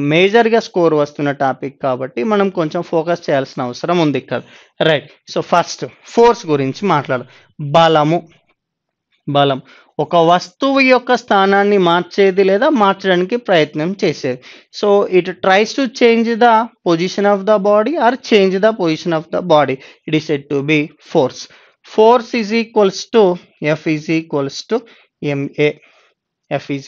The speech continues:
equals to M A. So in grams, C G S,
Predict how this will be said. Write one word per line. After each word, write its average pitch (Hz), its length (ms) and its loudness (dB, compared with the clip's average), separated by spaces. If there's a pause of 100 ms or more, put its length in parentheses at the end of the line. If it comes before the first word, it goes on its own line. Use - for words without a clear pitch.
equals 135 360 -10 (100)
to 226 60 -4 (460)
M 147 60 0 (140)
A. - 20 -8 (420)
So 240 60 -2 (140)
in 247 80 2 (140)
grams, 214 540 2 (320)
C - 40 -20 (240)
G 196 140 4 (160)
S, - 40 -16